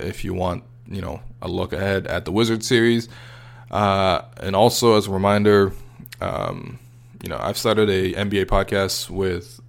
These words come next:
uh, my buddies Joe Wolfon and Joseph Gashara, both of whom you've heard on the Raptors Republic,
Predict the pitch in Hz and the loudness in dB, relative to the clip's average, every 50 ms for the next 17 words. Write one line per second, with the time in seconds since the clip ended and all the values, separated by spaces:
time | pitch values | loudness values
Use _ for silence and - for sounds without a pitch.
0 | - - - - - - - - - - - - - 95 95 92 92 92 - 151 | -20 -18 -16 -16 -14 -12 -12 -12 -12 -10 -10 -10 -8 -8 -6 -6 -6 -6 -8 -10
1 | - - 104 95 95 98 101 104 - - 107 107 107 104 104 95 92 95 95 92 | -6 -2 0 0 2 2 2 2 2 2 4 4 4 2 2 -2 -4 -4 -6 -6
2 | 92 92 - 98 95 - - - 90 - 104 104 104 104 101 107 107 101 - - | -6 -4 -4 -4 -4 -4 -6 -8 -4 0 2 4 4 4 4 2 0 0 -2 -4
3 | 98 - - - - - - - - - - - - 123 127 135 127 120 117 107 | -8 -8 -10 -14 -16 -18 -20 -20 -20 -20 -18 -4 2 4 6 6 6 4 2 2
4 | - - 123 120 123 127 127 113 - - 104 110 113 110 110 107 107 104 85 - | 2 4 6 6 8 6 4 4 0 0 0 0 0 0 -2 -2 -4 -6 -6 -6
5 | - 104 110 110 107 - 104 101 - - 110 107 113 107 - - | -4 -2 0 0 -2 -2 -6 -6 -2 0 2 2 2 0 -2 -6